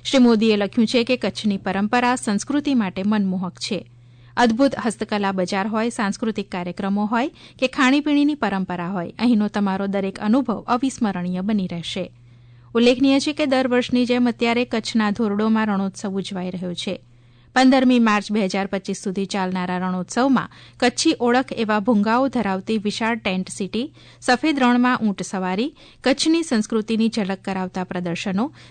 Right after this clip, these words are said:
સ્થાનિક લોકનૃત્યો અને હેન્ડીક્રાફ્ટ બજાર મુખ્ય આકર્ષણો છે.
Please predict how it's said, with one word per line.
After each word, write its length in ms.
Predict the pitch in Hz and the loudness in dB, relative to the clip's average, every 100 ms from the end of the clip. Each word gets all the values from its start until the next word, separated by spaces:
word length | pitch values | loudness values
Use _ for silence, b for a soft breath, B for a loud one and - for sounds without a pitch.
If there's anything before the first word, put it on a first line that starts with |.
| - | -14
સ્થાનિક 460 | - 269 254 294 | 0 4 4 2
લોકનૃત્યો 600 | 240 196 202 190 180 247 | 0 0 0 -2 -2 -2
અને 240 | 277 190 190 | -2 -4 -4
હેન્ડીક્રાફ્ટ 640 | 208 196 190 185 185 - | -2 -2 -4 -6 -6 -4
બજાર 380 | 208 262 185 190 | -2 -2 -2 0
મુખ્ય 320 | 240 240 - | -2 -2 -4
આકર્ષણો 640 | 208 170 165 - 180 175 170 | -4 -6 -10 -10 -8 -6 -8
છે. 320 | - 175 | -6 -8